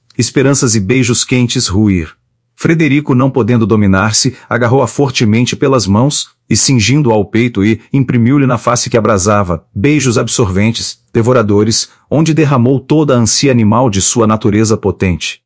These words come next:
Fantina quis gritar, ele largou-a temendo que Dona Luzia sofresse mais no seu fisico arruinado.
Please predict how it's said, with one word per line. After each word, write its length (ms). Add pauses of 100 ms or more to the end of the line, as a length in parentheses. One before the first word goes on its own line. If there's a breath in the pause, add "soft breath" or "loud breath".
(480)
Fantina 460
quis 160
gritar, 580 (240)
ele 160
largou-a 300
temendo 420
que 140
Dona 360
Luzia 360
sofresse 520
mais 280
no 100
seu 180
fisico 480
arruinado. 640